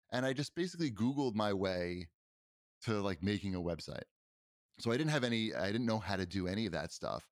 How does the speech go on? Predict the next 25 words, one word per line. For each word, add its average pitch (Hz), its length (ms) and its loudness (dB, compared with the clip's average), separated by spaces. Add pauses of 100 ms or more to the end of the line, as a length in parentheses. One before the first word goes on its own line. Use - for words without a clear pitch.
Like 127 200 0
anything 98 600 0
today, 82 520 -2
you 107 160 0
can 110 400 -2 (120)
YouTube 139 600 -2
or 135 100 4
Google 131 340 0
your 90 120 2
way 87 460 -2 (160)
through 240 200 -2
it, - 140 -6 (160)
really 160 300 2
with 139 200 2
no, 120 200 2 (400)
just 113 240 -8
basic 139 420 0
knowledge, 110 540 0
basic 117 340 0 (200)
technical 131 340 -2
knowledge. 113 500 -2 (140)
And 120 580 2
so - 360 -6
that's, 117 360 0
that's 104 260 -2